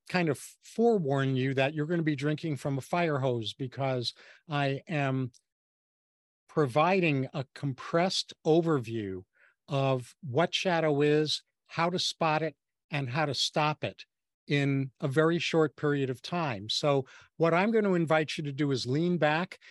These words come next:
and just absorb what you can, knowing that at the end you can download, if you haven't already downloaded, a,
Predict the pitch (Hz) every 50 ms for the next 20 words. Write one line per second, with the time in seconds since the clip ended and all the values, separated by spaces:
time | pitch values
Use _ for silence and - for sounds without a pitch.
0 | - - _ _ 151 147 147 139 165 175 170 - - 175 143 120 117 117 147 170
1 | 185 208 214 185 170 175 - - - 160 139 - - - - 233 254 233 156 127
2 | 120 107 120 123 - _ - _ _ _ _ 147 143 165 185 202 208 202 190 175
3 | 160 147 151 151 147 147 151 - _ _ _ _ _ _ 170 156 151 - _ _
4 | _ _ _ - 151 147 143 143 143 139 143 - _ _ - 185 185 185 175 156
5 | 151 160 156 - - _ - 151 131 147 156 139 - - 156 143 139 139 139 135
6 | 135 - _ _ _ _ _ - 123 160 160 165 175 180 165 147 139 139 139 139
7 | - 165 147 131 165 160 - 147 123 - 123 123 113 131 170 202 170 127 98 92
8 | 110 _ _ _ _ _ _ 139 135 131 123 123 117 113 110 104 110 113 127 131
9 | - - - - - _ _ - 151 147 143 139 139 139 135